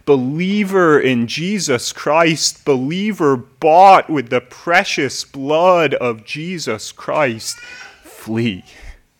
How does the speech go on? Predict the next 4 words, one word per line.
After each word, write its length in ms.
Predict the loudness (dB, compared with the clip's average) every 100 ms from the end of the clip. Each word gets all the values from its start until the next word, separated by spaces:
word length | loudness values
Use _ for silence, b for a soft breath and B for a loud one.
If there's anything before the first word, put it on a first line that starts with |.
| _ _ _ _ _ _ _ _ _ _
Flee 720 | -20 -8 -4 -2 -4 -6 -12 b b b b b _ _ -20 -14
from 240 | -6 -6
these 220 | -6 -8 -8
sins. 600 | -10 -10 -12 -6 -6